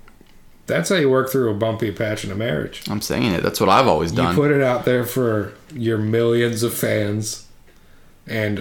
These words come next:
Speaker 1: observers. I won't say admirers, but observers <laughs> to bear
Speaker 2: Yeah.
Speaker 1: witness to.
Speaker 2: And that's, you know,
Speaker 1: Yeah.
Speaker 2: it's the beauty of twenty, uh, twenty seventeen.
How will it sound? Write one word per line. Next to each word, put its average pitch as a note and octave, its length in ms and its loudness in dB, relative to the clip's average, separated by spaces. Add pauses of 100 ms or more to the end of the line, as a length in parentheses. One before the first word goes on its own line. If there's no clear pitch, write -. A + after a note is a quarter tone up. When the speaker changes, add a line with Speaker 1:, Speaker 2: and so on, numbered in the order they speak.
Speaker 1:
observers. G#2 760 0
I G#2 100 -2
won't B2+ 200 0
say B2+ 280 2
admirers, A#2+ 560 0
but A2+ 160 -2
observers A2 840 -2 (200)
<laughs> - 180 -16
to B2 100 0
bear A2 280 2
Speaker 2:
Yeah. G#2 160 2
Speaker 1:
witness G2 320 -2
to. G#2 240 -2 (1200)
Speaker 2:
And G2+ 160 -2
that's, G#2+ 360 -4
you C3+ 80 -2
know, D#3 240 -2 (120)
Speaker 1:
Yeah. C#3 160 -4 (1200)
Speaker 2:
it's - 80 -18
the - 120 -8
beauty A2+ 380 2
of A2 80 -4
twenty, A#2+ 460 0
uh, A#2+ 260 -2
twenty B2+ 260 -4
seventeen. B2+ 600 -4